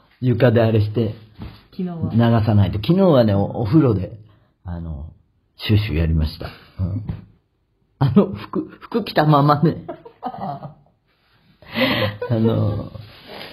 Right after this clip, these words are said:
Speaker 1: な、やることを、そういうな、なんていう、人に見えてない、のりしろのところがね、本当に、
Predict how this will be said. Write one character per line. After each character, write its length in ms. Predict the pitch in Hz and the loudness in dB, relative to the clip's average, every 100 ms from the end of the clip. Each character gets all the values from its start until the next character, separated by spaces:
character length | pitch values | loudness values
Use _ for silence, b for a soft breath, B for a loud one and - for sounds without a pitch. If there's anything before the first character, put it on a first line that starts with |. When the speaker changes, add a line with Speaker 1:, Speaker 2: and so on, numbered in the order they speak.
| B | B
Speaker 1:
な、 340 | 127 123 120 107 - - - - 165 - | 2 2 -2 -6 -12 -10 -10 -10 -12 -8
や 280 | 123 117 120 | -6 -6 -6
る 180 | 135 131 | -6 -6
こ 180 | 127 | -4
と 160 | 110 120 | -2 0
を、 420 | 110 104 95 101 - _ _ - | 2 2 0 -4 -16 _ _ -8
そ 140 | 139 | -2
う 60 | 131 | 0
い 200 | 127 123 | 2 2
う 20 | |
な、 300 | 123 113 110 | 0 0 -4
な 160 | 117 139 | -4 -2
ん 80 | 113 | 0
て 80 | 101 | -2
い 60 | |
う、 20 | |
人 220 | 98 - 233 | -2 2 2
に 140 | 226 | 4
見 220 | 220 214 | 4 6
え 280 | 254 269 - _ - - - | 4 2 -4 _ -18 -16 -2
て 160 | 190 196 | 4 4
な 300 | 185 233 214 | 4 4 4
い、 420 | 156 160 151 - B B B B B B _ _ - | 6 6 4 2 B B B B B B _ _ 2
の 180 | 143 185 | 6 6
り 160 | 247 | 4
し 220 | 254 - | 0 4
ろ 180 | 294 269 | 6 8
の 140 | 233 233 | 6 4
と 140 | 226 | 2
こ 100 | 208 | 2
ろ 180 | 214 214 | 2 4
が 140 | 180 | 4
ね、 420 | 131 113 110 104 - - _ _ _ _ _ _ _ | 2 2 0 -2 -4 -18 _ _ _ _ _ _ _
本 380 | - 127 127 104 | -6 0 0 0
当 120 | 117 | 0
に、 360 | 117 110 101 | 4 4 2